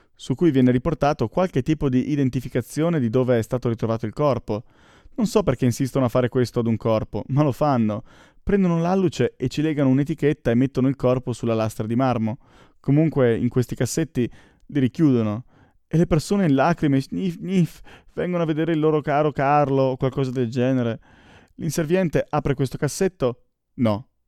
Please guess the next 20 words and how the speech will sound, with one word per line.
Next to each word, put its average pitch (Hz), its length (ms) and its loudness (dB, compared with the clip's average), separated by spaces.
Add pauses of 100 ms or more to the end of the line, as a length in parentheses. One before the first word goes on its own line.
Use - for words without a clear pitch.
(120)
E - 100 -6
passa 170 240 0
al 156 60 -4
cassetto 151 300 -4
successivo, 135 580 -6
slam. 104 380 0 (420)
Ecco 175 240 0
il 175 60 -2
cassetto 151 320 -2
successivo. 139 600 -4 (260)
Quando 208 240 0
i - 20 0
cari 165 220 4
afflitti 156 440 2
hanno 131 240 4
visionato 127 540 2
quattro 135 420 4
o 120 40 0
cinque 131 280 -4
cassetti, 131 560 -2